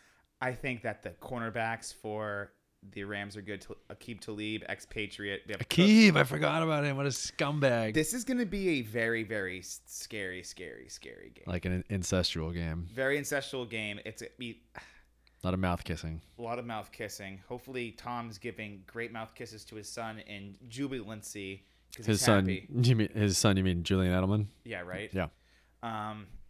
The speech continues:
Speaker 1: God, I'm nervous, man.
Speaker 2: Yeah,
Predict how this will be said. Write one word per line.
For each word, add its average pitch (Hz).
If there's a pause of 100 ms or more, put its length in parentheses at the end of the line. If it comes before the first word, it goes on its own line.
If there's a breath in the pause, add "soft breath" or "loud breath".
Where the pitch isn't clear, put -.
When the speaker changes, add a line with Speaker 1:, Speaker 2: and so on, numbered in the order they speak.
(360)
Speaker 1:
God, - (1200 loud breath)
I'm 117
nervous, 92
man. 90 (2000 soft breath)
Speaker 2:
Yeah, 131